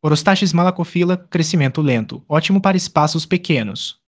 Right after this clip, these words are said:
Substrato e drenagem para suculentas em pedras. Pense no substrato como a roupa das raízes, precisa ser leve e respirar. Drenagem é a palavra mágica, sem ela, as suculentas apodrecem.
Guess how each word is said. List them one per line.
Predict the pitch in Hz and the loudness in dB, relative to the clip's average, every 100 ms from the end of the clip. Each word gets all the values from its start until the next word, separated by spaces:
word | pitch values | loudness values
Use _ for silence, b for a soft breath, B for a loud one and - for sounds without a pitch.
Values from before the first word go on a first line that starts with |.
| - | -12
Substrato | - 220 220 202 185 190 185 - | -6 -4 -2 0 0 0 -4 -6
e | |
drenagem | 156 160 160 175 180 180 | -4 -2 0 2 0 0
para | 185 185 | -2 -4
suculentas | - 214 214 185 196 175 | -4 -6 -2 0 0 0
em | 180 | -2
pedras. | 180 170 165 180 | 0 -2 0 -4
Pense | - 190 185 190 | 0 0 0 -2
no | 180 | -2
substrato | - 202 - 175 175 190 | -2 -6 -2 -2 -2 -2
como | - 196 | -2 0
a | |
roupa | 151 156 175 | 0 0 -2
das | 180 175 | -2 -2
raízes, | - 175 156 170 - _ | 0 -2 -2 -6 -10 _
precisa | - 127 175 196 | -6 -4 -2 -2
ser | 180 | 0
leve | 160 156 180 185 | 0 0 -2 -2
e | 185 | 0
respirar. | 196 - 180 160 110 107 - _ _ - | 0 0 -2 -2 -2 -6 -12 _ _ -4
Drenagem | 139 156 175 180 | 0 2 2 2
é | 165 | 0
a | |
palavra | 160 156 147 151 | 0 0 0 0
mágica, | 160 135 135 147 147 151 - | -2 -2 -2 -4 -10 -12 -10
sem | - 190 | -2 0
ela, | 165 156 160 - | 2 0 -2 -4
as | 190 | -4
suculentas | 190 196 185 151 156 170 | -4 -4 -2 -2 0 -2
apodrecem. | 185 202 175 139 123 - 120 | -2 -2 -2 -2 -4 -8 -14